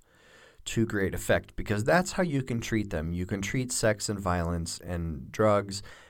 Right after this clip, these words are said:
and profanity as a tool to be used for a certain effect in your fiction. Now, I am not the morality police.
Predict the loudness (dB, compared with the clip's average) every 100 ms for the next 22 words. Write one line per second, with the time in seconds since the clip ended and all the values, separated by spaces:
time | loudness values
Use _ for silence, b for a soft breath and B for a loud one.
0 | B -6 -4 -2 -2 0 -2 -2 -4 -4
1 | -2 -2 -2 -4 -4 0 2 2 0 -2
2 | B B B B B _ -4 0 0 0
3 | -2 0 2 2 0 -4 -2 -2 2 2
4 | 2 -2 -4 0 2 2 -2 -10 -4 -2
5 | -2 -2 -4 -4 -8 -8 -10 -2 2 2
6 | 0 -8 b b -6 0 2 2 4 4
7 | 4 2 4 6 4 0 -4 -4 -2 -2
8 | -4 -10